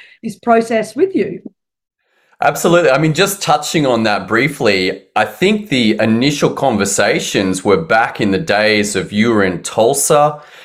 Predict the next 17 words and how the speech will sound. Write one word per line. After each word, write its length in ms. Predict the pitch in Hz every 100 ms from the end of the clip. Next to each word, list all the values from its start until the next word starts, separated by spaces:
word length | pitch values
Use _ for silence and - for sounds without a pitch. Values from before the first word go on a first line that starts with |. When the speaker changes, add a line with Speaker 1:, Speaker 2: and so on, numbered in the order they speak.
| - -
Speaker 2:
in 180 | 110 101
Speaker 1:
Yes. 80 | 107
Speaker 2:
Oklahoma, 1120 | 110 - 85 - 127 131 139 139 139 - -
and 280 | 101 98 98
I'm 280 | 110 127
in 80 | 120
Australia, 580 | 104 104 120 117 120 117
and 140 | 101 101
we 120 | 101
were 280 | 98 98 - -
asynchronously 1120 | 131 170 160 - 156 - 120 107 - 104 95
speaking, 640 | - - 139 143 101 95 92
sending 360 | 92 123 107
messages 500 | 104 120 117 107 98
on, 400 | 104 95 95 92 -
on 220 | 110 101
Voxer. 640 | 98 160 - - 110 -